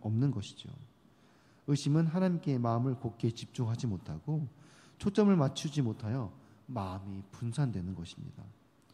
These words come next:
여러분은 기도를 하면서도 하나님께서 내 기도를 정말 들어주실까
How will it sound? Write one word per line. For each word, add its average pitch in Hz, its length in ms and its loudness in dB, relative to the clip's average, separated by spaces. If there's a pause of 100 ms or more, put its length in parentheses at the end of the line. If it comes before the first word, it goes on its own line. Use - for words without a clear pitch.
(400)
여러분은 127 320 4
기도를 147 320 6
하면서도 143 540 0 (440)
하나님께서 135 500 0
내 123 180 0
기도를 120 280 -4
정말 110 300 -8
들어주실까 110 840 -4